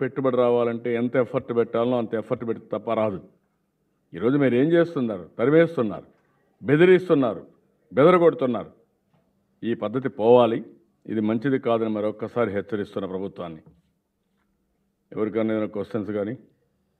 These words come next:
ఈరోజు మా రామ్మోహన్ నాయుడు మాట్లాడితే ఈ అల్లరి మూక ఢిల్లీలో కూడా ఆయన మీదకి వెళ్ళిపోతున్నారు. అంటే వీళ్ళకి మందబలం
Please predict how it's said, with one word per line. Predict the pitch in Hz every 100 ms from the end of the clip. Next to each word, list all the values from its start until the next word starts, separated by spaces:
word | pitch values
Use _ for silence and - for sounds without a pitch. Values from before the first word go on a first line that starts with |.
| _ _ _ _ _ _ 107
ఈరోజు | 127 139 156 156 147 127 - - _ -
మా | 110 117
రామ్మోహన్ | 117 139 156 151 151
నాయుడు | 143 139 127
మాట్లాడితే | 127 131 123 170 202 214 - _ _ _ _ _ _ _ _ _ _ _ _ _ _ _ _ -
ఈ | 120 127 117
అల్లరి | 131 151 139
మూక | 131 131
ఢిల్లీలో | 120 131 135 127
కూడా | 127 165 220 - _ _ _ _ _ _ _ _ _ _ _ _
ఆయన | 92 143 170 175
మీదకి | 180 165 170 156
వెళ్ళిపోతున్నారు. | 160 151 147 135 107 - - _ _ - _ _
అంటే | 139 208 208 -
వీళ్ళకి | 131 113 110
మందబలం | 156 185 175 180